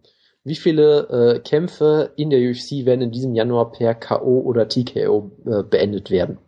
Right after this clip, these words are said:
So. Und das Over-Under habe ich gesetzt bei,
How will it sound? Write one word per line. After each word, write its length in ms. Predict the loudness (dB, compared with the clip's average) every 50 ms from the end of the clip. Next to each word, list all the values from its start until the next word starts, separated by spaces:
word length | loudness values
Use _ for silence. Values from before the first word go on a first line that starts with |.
| _ _ _ _ _ _ _ _ _ _ _ _ _ -20 -20 _ _
So. 300 | -2 -2 -2 -2 -4 _ _ _ _ _ _ _ _ _
Und 160 | -4 0 0
das 140 | 0 0 2
Over-Under 460 | 0 2 2 2 2 2 0 0 0
habe 180 | 0 -2 -2 -2
ich 120 | -6 -6
gesetzt 380 | -4 0 0 0 0 -2 -14 _
bei, 380 | -6 -4 -2 0 0 2 2